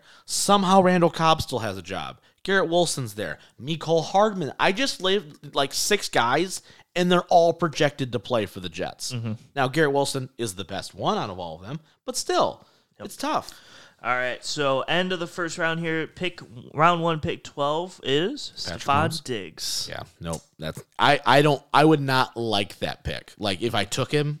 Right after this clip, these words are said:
Speaker 1: I, I would have taken Davante Adams over him. And
Speaker 2: Oh,
Speaker 1: I
Speaker 2: yeah.
Speaker 1: know, I know the
Speaker 2: CeeDee
Speaker 1: quarterback si-,
Speaker 2: Lamb,
Speaker 1: the
Speaker 2: you know what I
Speaker 1: quarterback
Speaker 2: mean?
Speaker 1: situation's sketchy over there in, in, uh, Las Vegas. I get it, but Stefon Diggs is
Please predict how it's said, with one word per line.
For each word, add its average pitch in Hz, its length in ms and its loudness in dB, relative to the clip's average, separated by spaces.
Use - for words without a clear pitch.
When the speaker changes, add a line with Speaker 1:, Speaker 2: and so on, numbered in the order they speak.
Speaker 1:
I, 120 220 0
I - 100 2
would 135 120 4
have - 60 -4
taken 104 220 -8
Davante 92 320 -4
Adams 95 320 -4
over 101 200 -8
him. 104 320 -6
And 107 80 -4
Speaker 2:
Oh, 131 40 2
Speaker 1:
I 131 60 2
Speaker 2:
yeah. 120 100 0
Speaker 1:
know, 135 220 4
I 143 140 4
know 147 120 2
the 147 60 0
Speaker 2:
CeeDee 175 120 -2
Speaker 1:
quarterback 160 360 6
si-, 160 80 4
Speaker 2:
Lamb, 175 160 2
Speaker 1:
the 190 240 4
Speaker 2:
you 175 140 4
know 180 60 4
what 185 40 4
I 180 40 4
Speaker 1:
quarterback 175 320 6
Speaker 2:
mean? 180 60 -4
Speaker 1:
situation's 170 480 -2
sketchy 156 520 2
over 160 180 2
there 165 160 2
in, 156 260 0
in, 143 200 0
uh, 135 200 0
Las 127 280 0
Vegas. 135 340 -2
I 113 80 0
get 110 240 -2
it, 143 140 -2
but 110 200 -2
Stefon 214 380 4
Diggs 165 300 2
is - 20 -6